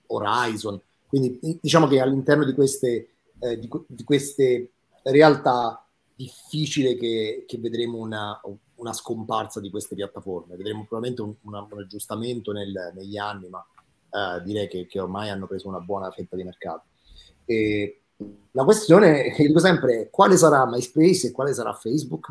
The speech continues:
di questi, di questi metaversi, perché la domanda è, è assolutamente,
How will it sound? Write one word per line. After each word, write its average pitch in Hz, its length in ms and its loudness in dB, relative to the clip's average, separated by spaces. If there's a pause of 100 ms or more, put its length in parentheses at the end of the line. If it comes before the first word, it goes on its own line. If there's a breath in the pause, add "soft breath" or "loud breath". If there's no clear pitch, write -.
di 107 80 -14
questi, 110 580 -6
di 104 80 -18
questi 107 240 -10
metaversi, 117 520 -6
perché - 220 -14
la 107 60 -12
domanda 120 460 -4
è, 98 140 -10 (300)
è 113 100 -6
assolutamente, 120 960 -4